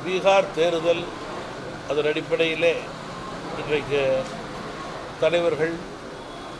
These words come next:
எல்லா பகுதிகளுக்கும் சென்று மக்களை சந்தித்துக் கொண்டிருக்கிறார்கள். பிரதமர் தொடர்ந்து கூட்டங்கள் பேசிக் கொண்டிருக்கிறார்.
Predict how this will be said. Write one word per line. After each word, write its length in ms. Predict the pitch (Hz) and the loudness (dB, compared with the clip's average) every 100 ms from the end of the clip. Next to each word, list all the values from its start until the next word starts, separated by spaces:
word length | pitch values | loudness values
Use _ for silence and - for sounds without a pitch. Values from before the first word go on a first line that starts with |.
| - | -2
எல்லா 200 | 151 170 170 | 2 6 6
பகுதிகளுக்கும் 680 | 160 175 175 165 156 - 143 143 | 6 4 4 0 -2 -4 -6 -6
சென்று 300 | 143 170 147 - - - - - - - - - 143 | -4 0 0 0 -8 -12 -12 -10 -12 -12 -12 -4 -2
மக்களை 320 | 139 165 156 | 0 -2 0
சந்தித்துக் 400 | 143 139 139 131 127 | 0 -2 -6 -6 -4
கொண்டிருக்கிறார்கள். 720 | 123 123 120 123 113 135 156 - - - - - - - - - - - - - 165 | -4 -2 0 0 0 -2 -4 -8 -10 -10 -12 -12 -10 -12 -12 -12 -12 -12 -12 -6 0
பிரதமர் 460 | 170 180 180 - 151 | 2 4 2 2 2
தொடர்ந்து 420 | 165 180 190 202 185 | 4 4 0 -4 -2
கூட்டங்கள் 500 | 170 170 156 143 135 | -2 -2 -2 -4 -4
பேசிக் 260 | 143 131 131 | -6 -6 -8
கொண்டிருக்கிறார். 600 | 123 120 110 120 143 | -8 -8 -6 -4 -4